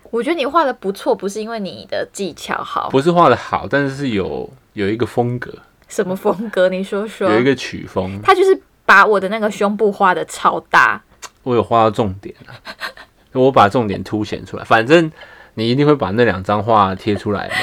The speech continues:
Speaker 1: <laughs> 我会。
Speaker 2: 就请大家评评理，就是不是看起来还蛮顺眼的。
Speaker 1: OK，好啦，好啦。那你现在是完全不会画画的人嘛，对不对？
Speaker 2: 嗯，不会啊。<laughs> 那个才艺也没有学很久，那时候我爸就会带我去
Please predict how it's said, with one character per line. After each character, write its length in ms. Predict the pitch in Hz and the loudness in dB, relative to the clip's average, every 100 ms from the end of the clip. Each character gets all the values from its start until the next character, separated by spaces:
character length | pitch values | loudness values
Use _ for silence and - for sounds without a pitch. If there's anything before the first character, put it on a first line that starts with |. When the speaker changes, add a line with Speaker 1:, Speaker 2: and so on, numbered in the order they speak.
| 679 | -4
Speaker 1:
<laughs> 200 | 554 - | -6 -6
我 160 | - - | -6 -2
会。 100 | 131 | 0
Speaker 2:
就 80 | 233 | 0
请 140 | 208 | 6
大 80 | 120 | 8
家 160 | 123 | 10
评 240 | 123 113 104 | 8 2 -4
评 240 | 107 107 | -4 -6
理， 140 | 101 95 | -4 -4
就 100 | 98 - | -6 -8
是 280 | - 220 | -8 -4
不 100 | 180 | -2
是 400 | 160 175 156 143 | 2 6 6 6
看 220 | 127 170 135 | 4 2 4
起 100 | 104 | 4
来 60 | |
还 100 | 101 | 4
蛮 220 | 104 101 | 4 0
顺 280 | 107 - 101 | 0 -2 -4
眼 160 | 104 - - | -6 -14 -16
的。 60 | - | -10
Speaker 1:
OK， 400 | 208 202 180 175 | -8 -4 -2 -2
好 220 | 196 - | -2 -2
啦， 240 | - 98 196 | -2 -2 -2
好 140 | - | -6
啦。 260 | - - 208 _ | -6 -8 -10 _
那 100 | 381 | -2
你 160 | 294 180 | 0 -2
现 220 | 220 214 | -4 -2
在 120 | 220 | -4
是 140 | 220 214 | -4 -4
完 200 | 151 160 | -4 -4
全 120 | 170 | -6
不 120 | 123 | -4
会 80 | 139 | -4
画 180 | 165 139 | 0 -2
画 160 | 160 95 | -2 -4
的 100 | 85 | -6
人 180 | - - | -12 -12
嘛， 160 | 69 | -14
对 120 | 73 92 | -12 -12
不 100 | - | -10
对？ 300 | 67 65 190 _ _ _ - | -10 -10 -12 _ _ _ -14
Speaker 2:
嗯， 440 | 107 101 98 95 | -10 -6 -6 -6
不 160 | 98 95 | -8 -6
会 200 | 110 95 | -4 -4
啊。 140 | - 539 - - - 311 523 571 349 | -4 -6 -4 0 2 2 2 2 0
<laughs> 720 | 143 - _ - _ _ - | -4 -10 _ -20 _ _ -10
那 100 | 180 | -4
个 120 | 180 | -2
才 200 | 160 110 | -2 -2
艺 260 | 107 131 110 | 0 0 -2
也 100 | 95 | -2
没 160 | 95 123 | -2 -4
有 100 | 107 | -6
学 300 | - 98 95 | -4 -4 -2
很 240 | 92 98 | -4 -6
久， 180 | - 92 | -8 -8
那 140 | 120 127 | -6 -2
时 60 | |
候 80 | 117 | -2
我 80 | 87 | 0
爸 240 | 113 98 | 0 0
就 60 | 98 | 0
会 80 | 98 | -4
带 120 | 107 | -6
我 160 | - | -10
去 460 | - 104 95 87 | -12 -10 -8 -10